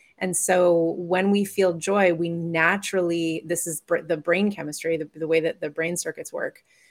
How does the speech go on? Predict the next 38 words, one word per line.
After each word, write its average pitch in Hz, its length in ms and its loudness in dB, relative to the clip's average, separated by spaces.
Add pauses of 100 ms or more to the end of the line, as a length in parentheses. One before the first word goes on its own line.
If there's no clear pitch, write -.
(120)
the 175 120 6
fear 196 680 4
circuit - 500 2
turns 160 380 -4
down 180 520 0
as 165 220 -4
the 160 100 -4
joy 160 320 -2
circuit 160 440 -6
turns 160 420 -8
up. 165 280 0
And 175 120 -4
then 165 100 -4
the 156 80 -6
system 214 440 0
experiences 160 800 -4
that 151 380 0
as 156 480 -4 (340)
danger 202 680 0 (240)
because 190 240 0
you're 180 100 2
not 165 180 2
being 165 200 -2
as 156 120 -4
hypervigilant 156 600 -4
as 156 120 -6
before. - 480 -8 (640)
So - 140 2
if 156 120 2
you 175 80 -2
think 175 180 0
about, 160 220 2
like, 165 160 0
a 170 100 -6
sniper 175 480 2
on 156 200 0
watch 180 580 0
can't, - 460 -2